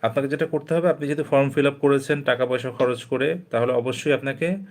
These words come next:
ভালো একটা প্রস্তুতি এখানে আপনাকে নিয়ে যেতে হবে। আপনি প্রস্তুতি,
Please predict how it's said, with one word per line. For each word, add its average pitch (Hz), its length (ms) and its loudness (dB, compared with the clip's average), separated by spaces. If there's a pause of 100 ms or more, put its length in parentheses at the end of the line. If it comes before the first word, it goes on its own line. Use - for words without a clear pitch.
(340)
ভালো 127 240 2
একটা 143 200 -2
প্রস্তুতি 135 420 -4
এখানে 139 220 0
আপনাকে 139 300 -4
নিয়ে 139 220 4
যেতে 120 200 -2
হবে। 95 360 -6
আপনি 110 240 -8
প্রস্তুতি, 151 840 -4